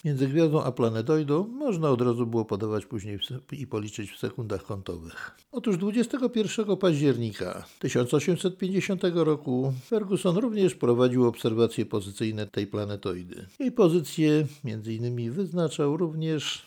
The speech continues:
od pewnej gwiazdy, którą oznaczył na mapie i w swoim raporcie literą K.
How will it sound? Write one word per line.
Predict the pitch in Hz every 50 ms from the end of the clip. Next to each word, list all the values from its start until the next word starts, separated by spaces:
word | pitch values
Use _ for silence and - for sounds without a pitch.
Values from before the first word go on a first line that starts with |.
| _ _
od | - 220 -
pewnej | - - 190 170 151 139 117 110
gwiazdy, | 104 110 127 127 123 120 113 110 110 110 120 131 135 120 - _
którą | - 254 233 220 208 -
oznaczył | 156 127 117 113 120 113 117 - - 120 113 117 117 - - -
na | 101 85
mapie | 87 98 101 - - 92
i | 92 95 101
w | -
swoim | - - 139 131 131 131
raporcie | 131 139 135 139 135 120 120 117 - - 127 123 117 151
literą | 185 175 175 - - 127 123 127 120 117 113 -
K. | - 95 90 -